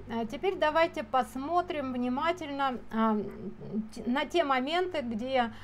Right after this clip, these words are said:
ему говорить некомфортно, где он явно что-то скрывает. Давайте смотреть. Следующий фрагмент.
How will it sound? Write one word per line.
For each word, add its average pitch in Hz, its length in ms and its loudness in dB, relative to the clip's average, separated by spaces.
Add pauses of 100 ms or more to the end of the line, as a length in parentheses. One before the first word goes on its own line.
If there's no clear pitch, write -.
(160)
ему 285 340 0
говорить 247 380 2
некомфортно, 302 880 2
где 269 220 2 (100)
он 254 320 0
явно 220 520 6
что-то 220 340 -2
скрывает. 269 600 2 (120)
Давайте 240 440 0
смотреть. 220 560 -4
Следующий 247 420 -4
фрагмент. 214 560 0